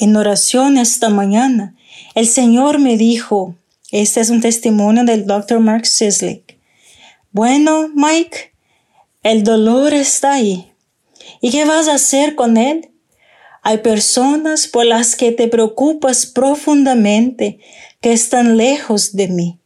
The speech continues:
¿Tienes miedo de ellos? ¿Vas a desperdiciar tu cruz? Podría servir para ellos.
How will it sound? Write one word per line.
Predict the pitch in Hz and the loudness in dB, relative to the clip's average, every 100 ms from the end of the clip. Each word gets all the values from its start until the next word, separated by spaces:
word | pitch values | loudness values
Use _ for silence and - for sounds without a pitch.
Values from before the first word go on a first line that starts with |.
| _ _ _ _ _ _ | _ _ _ _ _ _
¿Tienes | 220 233 226 | 0 2 2
miedo | 214 226 240 285 285 | 2 4 4 2 2
de | 226 214 220 | 2 2 2
ellos? | 277 - 202 - - - _ _ _ _ _ - | 0 -4 -4 -2 -4 -8 _ _ _ _ _ -4
¿Vas | 233 247 | 0 0
a | |
desperdiciar | 226 240 - 226 208 - 226 233 262 | 0 -2 0 0 0 0 0 0 -2
tu | - 214 | -4 -4
cruz? | 220 233 - - - - - _ _ _ _ _ _ _ | -2 -4 -4 -4 -2 -4 -8 _ _ _ _ _ _ _
Podría | 240 254 294 302 | -2 0 0 0
servir | 294 254 262 320 | 0 0 0 -2
para | 320 254 214 | 0 0 2
ellos. | 220 294 302 185 175 - - | 0 0 -2 -4 -4 -6 -8